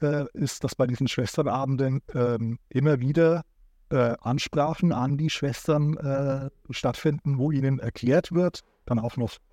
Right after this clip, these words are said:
äh, in Worten erklärt wird, was die Freimaurerei ist und dass sie ja dafür da ist, die Männer quasi zu guten Männern zu machen, äh, und welchen Vorteil das eben auch für die Frau und die Familie hat.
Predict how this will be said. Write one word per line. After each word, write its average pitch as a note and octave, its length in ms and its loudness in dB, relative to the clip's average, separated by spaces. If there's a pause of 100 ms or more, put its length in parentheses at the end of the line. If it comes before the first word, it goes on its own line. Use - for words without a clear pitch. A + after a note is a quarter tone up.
(160)
äh, A2 180 -2
in G#2 140 -6
Worten D3 240 4
erklärt C3+ 360 2
wird, C3 180 0
was A#2+ 100 -2
die - 120 -8
Freimaurerei A#2+ 520 2
ist - 380 -2
und A#2 80 0
dass A2+ 140 -2
sie C3 60 2
ja A#2+ 60 4
dafür A#2+ 240 -2
da A#2+ 160 0
ist, - 160 -4
die A#2+ 60 -2
Männer A#2+ 240 2
quasi A2+ 320 0
zu A#2+ 120 -10
guten E3 300 0
Männern D#3+ 300 4
zu - 120 -4
machen, C3+ 380 -2 (380)
äh, A#2+ 380 0
und A#2 340 0
welchen A#2+ 220 0
Vorteil D3 360 2
das C3 140 -2
eben B2+ 160 0
auch - 160 -4
für C#3 120 -4
die A#2+ 80 -2
Frau B2 220 0
und B2+ 140 2
die G#2+ 60 -6
Familie D#3 440 2
hat. D3+ 200 -4